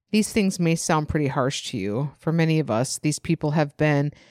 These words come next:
and are still close to us. So when you think about Nate and what happened with his family, there might have been, you know, some boxes that were checked.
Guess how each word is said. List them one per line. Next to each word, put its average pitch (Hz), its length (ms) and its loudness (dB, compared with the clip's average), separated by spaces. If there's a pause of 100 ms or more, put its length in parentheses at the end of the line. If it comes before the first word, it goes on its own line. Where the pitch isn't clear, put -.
(220)
and 170 160 0
are 147 300 2
still 147 280 0
close 147 360 0
to 101 160 -4
us. 104 320 -2 (840)
So 175 680 0 (300)
when 180 180 -4
you 185 80 0
think 226 180 -2
about 202 280 0
Nate 156 500 0 (400)
and 170 100 -4
what 165 120 0
happened 175 340 2
with 170 120 2
his 175 200 0
family, 170 680 2 (1300)
there 190 300 2
might 175 380 2
have 170 340 -4
been, 165 600 -2 (240)
you 226 140 -4
know, 156 420 -2 (260)
some 220 300 2
boxes 160 760 -4
that 139 200 2
were 160 120 0
checked. - 680 -4